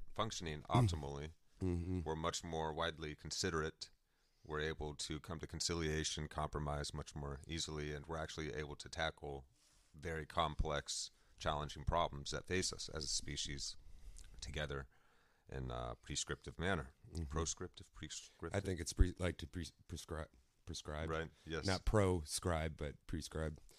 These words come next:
Speaker 1: Uh, yeah, I was wondering if there's a difference
Speaker 2: Um,
Speaker 1: between the two.
Speaker 2: I, I think
Speaker 1: I think there
Speaker 2: I,
Speaker 1: might be a
Speaker 2: well,
Speaker 1: proscribe
Speaker 2: pre-,
Speaker 1: and a
Speaker 2: pre is
Speaker 1: prescribe.
Speaker 2: before and pro is for.
Speaker 1: Is
Speaker 2: I
Speaker 1: the
Speaker 2: don't
Speaker 1: doing
Speaker 2: know.
Speaker 1: up.
Speaker 2: Um,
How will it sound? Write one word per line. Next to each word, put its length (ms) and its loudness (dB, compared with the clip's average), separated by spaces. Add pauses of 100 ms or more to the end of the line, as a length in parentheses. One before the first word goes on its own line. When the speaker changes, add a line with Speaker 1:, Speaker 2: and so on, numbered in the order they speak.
Speaker 1:
Uh, 140 2
yeah, 140 4
I 20 4
was 100 0
wondering 220 2
if 80 -6
there's 160 -2
a 60 -8
difference 340 -2
Speaker 2:
Um, 100 2
Speaker 1:
between 180 -2
the 60 -6
two. 200 -6
Speaker 2:
I, 60 0
I 40 -2
think 80 -6
Speaker 1:
I 80 4
think 300 2
there 80 0
Speaker 2:
I, 20 0
Speaker 1:
might 200 -2
be 120 -6
a 60 -4 (320)
Speaker 2:
well, 100 -8
Speaker 1:
proscribe 460 2
Speaker 2:
pre-, 160 4
Speaker 1:
and 80 0
a 20 0
Speaker 2:
pre 200 8
is 140 8
Speaker 1:
prescribe. 180 6
Speaker 2:
before 340 8
and 120 4
pro 360 6
is 160 2
for. 480 2
Speaker 1:
Is 160 -10 (180)
Speaker 2:
I 60 -4
Speaker 1:
the 80 -4
Speaker 2:
don't 80 2
Speaker 1:
doing 200 4
Speaker 2:
know. 60 0
Speaker 1:
up. 80 -6 (240)
Speaker 2:
Um, 420 0